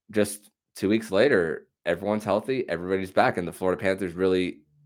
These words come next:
end the season, end the, the month of December on a bang. They score three in the third period against Igor Shesterkin. So the first two games against the Rangers, they score three in the third period, uh, to come, to come out with w-, a win in one of 'em, and one that was,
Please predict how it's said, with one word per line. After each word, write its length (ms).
end 160
the 60
season, 600
end 200
the, 220
the 160
month 220
of 100
December 320
on 100
a 40
bang. 360
They 100
score 280
three 380
in 80
the 80
third 260
period 180
against 320
Igor 280
Shesterkin. 580
So 240
the 80
first 260
two 80
games 220
against 220
the 80
Rangers, 360
they 300
score 320
three 200
in 60
the 80
third 300
period, 440
uh, 240
to 80
come, 400
to 100
come 220
out 200
with 260
w-, 260
a 80
win 200
in 120
one 160
of 100
'em, 260
and 360
one 300
that 160
was, 360